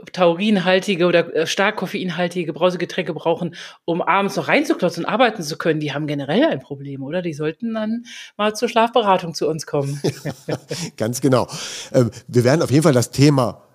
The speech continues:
Speaker 2: nochmal aufgreifen, koffeinhaltige Brausegetränke unter dem Hauptthema Zucker und Schlaf. Ja, da kommen wir dann nochmal etwas tiefer rein, weil ein koffeinhaltiges Brausegetränk hat ja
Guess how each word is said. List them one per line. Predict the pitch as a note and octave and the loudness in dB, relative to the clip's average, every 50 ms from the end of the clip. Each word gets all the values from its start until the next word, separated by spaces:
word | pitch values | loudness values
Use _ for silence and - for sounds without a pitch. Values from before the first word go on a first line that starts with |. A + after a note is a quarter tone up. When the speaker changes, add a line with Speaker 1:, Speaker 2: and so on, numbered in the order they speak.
| _ _ | _ _
Speaker 2:
nochmal | - G#2+ F2+ - A2 G#2+ G#2 - | -10 -6 -2 0 0 0 0 0
aufgreifen, | - F#2 B2+ E3 E3+ - - B2+ A2 A#2 B2+ C#3 C3+ C#3 D3 C#3+ C3 | 2 4 4 4 4 2 -2 0 2 4 2 2 2 0 -2 -2 -2
koffeinhaltige | - - A#2 - B2 G2+ A#2 B2+ B2+ G2+ A2+ A#2+ A#2 B2 A2+ A2 | 0 -2 0 0 0 -2 0 0 0 2 2 2 2 2 0 0
Brausegetränke | F2 F#2 E2+ F#2+ A#2 A#2+ B2+ B2 A#2+ - A#2 A#2 G#2 C3+ - | 0 2 2 2 2 2 2 0 0 2 2 2 2 2 2
unter | - C#3 C3 B2 B2 A#2+ | 4 4 4 4 4 2
dem | G#2+ G2 A2 G#2+ G#2 G#2 G2 - _ | 4 4 4 2 2 2 -2 -6 _
Hauptthema | - - G2+ B2 A#2+ - _ _ - A2+ G#2+ G#2 G2+ G2+ G2+ G2 G2+ G2 _ _ _ _ _ _ - | 0 2 2 2 2 0 _ _ 0 0 2 2 2 2 2 2 0 -2 _ _ _ _ _ _ -6
Zucker | - G#2 - - D#2 - - _ _ _ | -6 -6 -6 -6 -10 -10 -12 _ _ _
und | - - E2 | -14 -10 -8
Schlaf. | - - D#2 - - - - - _ _ _ _ _ _ _ _ _ - - _ - | -8 -6 -6 -8 -10 -12 -14 -20 _ _ _ _ _ _ _ _ _ -20 -20 _ -4
Ja, | A2 A#2+ A#2+ - _ - | -2 -2 -2 -4 _ -4
da | G#2 F#2+ | -4 -2
kommen | - - G#2+ G#2 | 0 2 2 2
wir | G#2 | 4
dann | F#2+ F#2+ F#2 | 2 2 0
nochmal | F2+ E2 F#2 G2 | 0 0 -2 -4
etwas | F#2+ F2 - F2 - | -4 -4 -8 -8 -6
tiefer | - - G2+ F2 E2+ | -4 -6 -6 -4 -6
rein, | D2+ C2+ C2+ D2+ D#2+ | -8 -8 -8 -4 0
weil | F#2 A2 A#2 G#2+ - - - - _ _ _ _ _ _ - | 2 4 4 2 0 -4 -14 -20 _ _ _ _ _ _ -12
ein | F#2+ F2+ F2+ F#2 | -10 -10 -8 -4
koffeinhaltiges | - A2 G2 - - - C3+ B2+ C3+ G#2 E2+ G2+ A2 G2 G#2+ - - - | -2 -2 -2 -2 -4 0 2 2 2 2 2 0 -2 -2 -2 -6 -10 -10
Brausegetränk | - - D#2+ F2 G#2 A#2 G#2+ A#2 G#2+ A2+ - G#2 A2 A#2+ A2+ - | -10 -6 0 4 4 4 4 4 0 0 0 0 0 0 0 -2
hat | - A2 A2 - - | -4 -4 -4 -2 0
ja | A#2 G#2+ | -2 -2